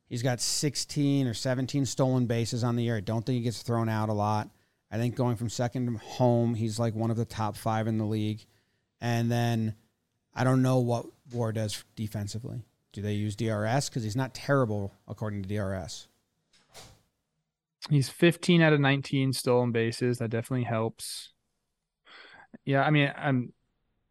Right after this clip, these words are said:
Speaker 2: I'm just asking questions. I'm not trying to, like, pit you guys into anything here. I'm just saying.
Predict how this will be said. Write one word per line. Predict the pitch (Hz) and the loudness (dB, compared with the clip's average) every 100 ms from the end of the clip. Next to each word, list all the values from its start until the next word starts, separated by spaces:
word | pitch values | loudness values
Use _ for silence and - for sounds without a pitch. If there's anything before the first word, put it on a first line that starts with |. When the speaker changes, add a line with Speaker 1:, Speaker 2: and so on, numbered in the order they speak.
| _ _ _ _ _ _ _ _ _ _ _ _ _ - | _ _ _ _ _ _ _ _ _ _ _ _ _ 0
Speaker 2:
I'm | 151 | 4
just | 135 107 - | 4 2 -2
asking | 101 95 104 | -4 -4 -8
questions. | 104 104 - - 143 - | -8 -10 -12 -12 -12 -6
I'm | 123 | -4
not | 113 | -2
trying | - 104 | 0 0
to, | 101 | 0
like, | 98 101 _ _ _ _ _ - | -4 -8 _ _ _ _ _ -2
pit | - 151 | -2 2
you | 120 | 2
guys | 110 107 113 | 4 4 4
into | 135 110 | 4 4
anything | 101 117 - 131 | 0 -6 -8 -6
here. | 110 113 | -6 -6
I'm | 117 | -6
just | 107 104 | -6 -6
saying. | - 120 131 - | -2 0 0 -4